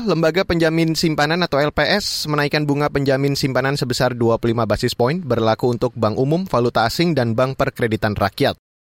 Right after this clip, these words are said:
Ketua Dewan Komisioner L P S Purbaya Yudi Sadewa menjelaskan, kenaikan bunga penjamin simpanan itu tidak terlalu besar karena itu diharapkan masyarakat tidak terlalu terbebani.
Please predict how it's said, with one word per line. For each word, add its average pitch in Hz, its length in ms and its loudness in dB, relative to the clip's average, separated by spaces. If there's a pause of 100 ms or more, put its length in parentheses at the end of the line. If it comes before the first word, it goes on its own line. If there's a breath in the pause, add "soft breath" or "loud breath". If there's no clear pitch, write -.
(200)
Ketua 127 320 0
Dewan 143 320 2
Komisioner 139 480 0
L 131 80 2
P 131 160 0
S 160 240 0
Purbaya 135 560 0
Yudi 123 320 2
Sadewa 123 560 2
menjelaskan, 104 720 -2 (400)
kenaikan 135 400 0
bunga 165 400 0
penjamin 151 480 0
simpanan 139 480 0
itu 147 240 0
tidak 135 320 0
terlalu 127 320 2
besar 110 240 0 (160)
karena 127 320 0
itu 127 80 -2
diharapkan 120 480 0
masyarakat 123 560 0
tidak 147 400 0
terlalu 120 480 2
terbebani. 101 880 0